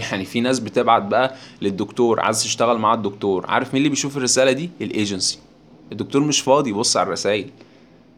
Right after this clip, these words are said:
احنا كنا بنضحك بقى لما نلاقي designer مثلًا باعت، كنا قاعدين مع بعض كده في الشركة، نلاقي designer باعت لشركة، لدكتور عايز يشتغل معاه، او ماركتير، او ايا يكن. مين اللي بيبص على الرسايل دي؟ احنا، احنا كشركة.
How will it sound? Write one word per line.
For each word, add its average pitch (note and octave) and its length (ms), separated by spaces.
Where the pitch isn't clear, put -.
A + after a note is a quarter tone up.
احنا A#2+ 160
كنا A#2 200
بنضحك B2 380
بقى A#2 200
لما G2 220
نلاقي A2+ 200
designer A2 460
مثلًا G#2 440
باعت، A2+ 300
كنا G2 100
قاعدين F#2+ 220
مع G#2 120
بعض G#2 240
كده G#2+ 200
في G#2+ 60
الشركة، A2+ 300
نلاقي A2+ 180
designer G#2+ 420
باعت G2+ 320
لشركة، A2 440
لدكتور F#2 600
عايز A2 160
يشتغل G2+ 320
معاه، - 320
او G#2 120
ماركتير، A2 580
او G#2 160
ايا A#2+ 220
يكن. F#2 220
مين B2+ 100
اللي F#3 120
بيبص D3 240
على C3+ 80
الرسايل C3+ 260
دي؟ C#3 160
احنا، - 360
احنا A2+ 200
كشركة. G#2+ 520